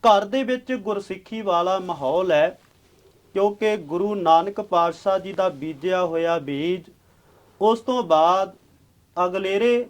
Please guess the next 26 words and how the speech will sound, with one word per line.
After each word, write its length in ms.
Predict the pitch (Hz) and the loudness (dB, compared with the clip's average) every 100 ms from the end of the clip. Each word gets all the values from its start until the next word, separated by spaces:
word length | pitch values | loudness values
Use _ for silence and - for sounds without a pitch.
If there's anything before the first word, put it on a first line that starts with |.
| - | -12
ਗੁਰੂ 240 | 143 190 208 | -8 -6 -4
ਸਾਹਿਬਾਨ 840 | 196 180 185 156 151 160 175 185 175 | 0 0 0 -2 0 2 0 -4 -10
ਹੋਏ 220 | 156 170 | -4 -4
ਨੇ, 300 | 185 180 185 196 _ _ _ _ _ _ _ | -2 -4 -6 -10 _ _ _ _ _ _ _
ਉਹਨਾਂ 320 | 202 240 269 | -2 4 2
ਦੀਆਂ 280 | 262 262 247 | 2 0 0
ਬਖਸ਼ਿਸ਼ਾਂ 680 | 156 175 175 202 226 220 214 - | 0 -2 -2 -8 2 2 2 0
ਇਸ 220 | 220 226 | -4 -4
ਸਾਰੇ 440 | 208 175 175 208 196 | 0 2 2 0 -2
ਇਲਾਕੇ 480 | 170 165 160 202 196 | 2 2 2 -4 -2
ਉੱਪਰ 680 | 170 - 196 185 190 202 - | -2 0 0 2 2 0 -8
ਬਿਲਕੁਲ 520 | 117 117 190 226 220 | -18 -4 -2 0 -2
ਘਰ 300 | 214 202 160 | 0 2 2
ਘਰ 260 | 180 170 156 | 2 2 0
ਦੇ 180 | 165 180 | 0 -4
ਵਿੱਚ 240 | 165 165 | -4 -6
ਵਰਤ 340 | 143 156 190 165 | -4 -2 -2 -6
ਰਹੀਆਂ 380 | 143 143 139 | -6 -6 -6
ਨੇ। 160 | 123 - - - | -8 -12 -16 -8
ਅਤੇ 180 | 185 208 | -4 -4
ਭਾਈ 380 | 202 185 185 202 - | 2 2 2 -2 -4
ਭਗਤਾ 440 | 147 143 - 190 | -2 -4 -4 -4
ਜੀ, 280 | 190 202 233 _ _ _ _ _ | -4 -8 -10 _ _ _ _ _
ਬੀਬੀ 440 | 139 151 175 170 180 | -12 -8 -8 -8 -10
ਜਿਉਣੀ 380 | 139 151 156 151 | -8 -8 -6 -8
ਜੀ 240 | 120 123 | -8 -12